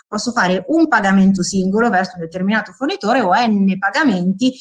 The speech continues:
di importi minori fino ad arrivare a capienza.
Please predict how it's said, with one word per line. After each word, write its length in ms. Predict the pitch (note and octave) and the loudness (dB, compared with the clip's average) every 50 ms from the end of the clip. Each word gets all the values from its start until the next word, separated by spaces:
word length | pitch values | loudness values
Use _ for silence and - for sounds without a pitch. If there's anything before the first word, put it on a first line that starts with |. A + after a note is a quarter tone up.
| - _ | -14 _
di 100 | _ F3+ | _ -2
importi 440 | G3+ G#3 - B3+ G3+ - - - B3+ | -2 0 2 0 0 0 -2 0 0
minori 400 | C#4+ E4+ D4+ G3 E3+ F#3 A#3+ C4 | 2 2 2 0 0 -2 -2 -4
fino 180 | - F3 E3 E3+ | -6 -6 -8 -8
ad 60 | F#3 | -6
arrivare 300 | G#3 G#3+ F3 D#3 D3+ D#3 | -6 -6 -6 -6 -6 -6
a 60 | D#3 | -8
capienza. 800 | - F3 - - D#3+ D#3+ D3+ D#3+ D#3+ E3 E3 - E3 E3 F3 | -10 -14 -14 -10 -10 -8 -6 -6 -6 -6 -4 -2 -2 -2 -2